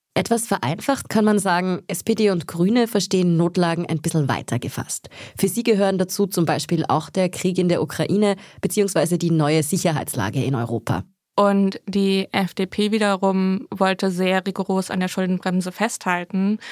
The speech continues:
Speaker 2: unter anderem mit dem Argument, es bringt nichts, eine Schuldenbremse zu haben, wenn man sie immer wieder aussetzt. Und nur mit einer Schuldenbremse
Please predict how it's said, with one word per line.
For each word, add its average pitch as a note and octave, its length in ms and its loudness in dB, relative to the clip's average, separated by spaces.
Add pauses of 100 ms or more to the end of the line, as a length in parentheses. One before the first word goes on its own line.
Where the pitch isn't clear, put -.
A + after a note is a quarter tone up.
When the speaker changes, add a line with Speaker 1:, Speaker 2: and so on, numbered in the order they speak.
(220)
Speaker 2:
unter G3+ 280 4
anderem G3 240 4
mit F#3 120 0
dem F#3+ 180 2
Argument, F3+ 640 0
es F#3 140 -4
bringt F#3+ 300 -4
nichts, - 240 -6
eine F3+ 160 0
Schuldenbremse F3+ 580 -2
zu F3+ 180 -6
haben, F3 380 -2 (300)
wenn F#3 100 0
man F3 180 2
sie F3 320 0
immer F3+ 280 0
wieder F3 240 -2
aussetzt. - 680 -4
Und F3+ 220 -2
nur F#3 100 0
mit F3+ 160 -2
einer F3 180 -2
Schuldenbremse F3 840 -2